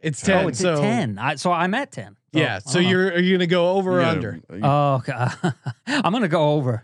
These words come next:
Speaker 3: I'm
Speaker 1: There you
Speaker 3: gonna
Speaker 1: go.
Speaker 3: lean over.
Speaker 1: All right.
Speaker 2: Not a pussy.
Speaker 1: <laughs> Taking the over.
Speaker 2: Not a pussy.
Speaker 1: Laying a little bit of juice there.
Speaker 3: <laughs>
Speaker 1: Of the futures, you're saying maybe throw Super Bowl just 'cause fifteen to one, Justin Herbert.
Speaker 3: I mean, there's a chance they can win the division.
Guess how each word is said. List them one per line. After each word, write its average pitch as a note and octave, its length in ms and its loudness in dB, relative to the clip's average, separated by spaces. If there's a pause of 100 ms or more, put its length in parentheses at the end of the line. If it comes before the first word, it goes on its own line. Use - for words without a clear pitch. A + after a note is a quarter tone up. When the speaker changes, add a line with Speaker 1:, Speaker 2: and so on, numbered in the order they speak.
(120)
Speaker 3:
I'm - 80 2
Speaker 1:
There D#3 100 4
you - 60 2
Speaker 3:
gonna G3+ 80 4
Speaker 1:
go. - 20 2
Speaker 3:
lean F#3 100 2
over. D3+ 400 0
Speaker 1:
All A3+ 100 0
right. F#3+ 420 0
Speaker 2:
Not G2+ 260 -4
a F3 60 -8
pussy. F2 320 -8 (280)
Speaker 1:
<laughs> - 280 -16
Taking G3+ 300 0
the G3 160 2
over. D3+ 360 -2
Speaker 2:
Not C#3+ 40 -2
a C3+ 80 -10
pussy. E2 320 -14
Speaker 1:
Laying F3 260 0
a F#3 60 0
little E3+ 180 2
bit D#3 120 -2
of D3 80 -4
juice C3 300 -4
there. B2+ 380 -2 (200)
Speaker 3:
<laughs> - 220 -16
Speaker 1:
Of A3 200 -2
the A#3+ 100 -2
futures, F3+ 420 -4
you're G3 80 -4
saying G#3 320 -2
maybe F#3 220 0
throw F#3 260 0
Super F3+ 380 -4
Bowl D3 180 -2
just D#3 240 -6
'cause D#3 180 -4
fifteen F3 420 -4
to D#3 80 -2
one, D3+ 300 -2
Justin D3 440 -4
Herbert. D3+ 420 -4
Speaker 3:
I F3+ 80 2
mean, G3 640 0 (340)
there's E3+ 240 0
a E3+ 60 -2
chance E3 420 -2
they F#3+ 140 -2
can D3 160 0
win C3 120 2
the B2+ 60 2
division. A#2 460 -2